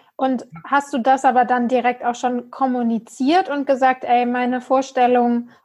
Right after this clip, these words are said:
oder das sind meine Ängste“, oder war das erstmal nur ein Prozess, den du für dich durchgemacht hast?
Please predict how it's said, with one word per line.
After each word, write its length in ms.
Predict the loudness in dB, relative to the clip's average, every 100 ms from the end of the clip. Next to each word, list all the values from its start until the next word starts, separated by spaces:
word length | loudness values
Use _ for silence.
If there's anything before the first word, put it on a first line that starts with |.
| _
oder 240 | 0 2
das 200 | 2 0
sind 200 | 0 -2
meine 260 | -2 -4 -4
Ängste“, 480 | -2 -4 -4 0 2
oder 200 | 2 4
war 100 | 2
das 160 | 0
erstmal 340 | 0 -2 0 -4
nur 120 | -4
ein 100 | -4
Prozess, 540 | -4 -2 0 0 0
den 200 | 2 2
du 140 | 2 0
für 140 | 0
dich 200 | -2 -2
durchgemacht 520 | -4 -4 -6 -8 -8 -6
hast? 300 | -8 -8